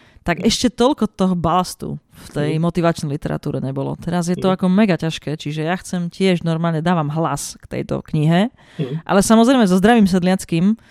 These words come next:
Speaker 1: vo vzťahu ku konkrétnemu životu človeka
Speaker 2: Mhm.
Speaker 1: a vo vzťahu ku konkrétnemu biznisu, kde on funguje.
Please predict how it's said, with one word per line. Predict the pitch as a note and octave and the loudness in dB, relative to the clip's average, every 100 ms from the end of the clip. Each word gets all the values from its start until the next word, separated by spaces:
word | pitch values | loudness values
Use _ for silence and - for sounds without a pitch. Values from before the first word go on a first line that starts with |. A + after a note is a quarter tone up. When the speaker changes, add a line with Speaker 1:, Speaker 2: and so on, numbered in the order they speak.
| - _ | -20 _
Speaker 1:
vo | F3+ | -4
vzťahu | D#3+ G3 | 0 0
ku | G3+ F3 | 2 2
konkrétnemu | F#3+ G3 F#3 G#3 A3+ | 2 4 2 2 2
životu | E3+ D#3 D3+ - B3+ | 2 2 0 -2 -4
človeka | - - D#3+ E3+ C3+ | -6 -4 -2 -2 -2
Speaker 2:
Mhm. | - | -2
Speaker 1:
a | - | 0
vo | F3 | 0
vzťahu | E3+ G3+ G3 | 0 0 2
ku | F#3 | 0
konkrétnemu | F3 F3 F3 F#3+ | 0 -2 -2 -2
biznisu, | D#3 D3+ E3 E3+ D#3+ | 0 2 4 4 2
kde | D3 C#3+ | -2 -4
on | C#3 | -4
funguje. | - C#3+ C3+ C#3+ | -4 -4 -2 -4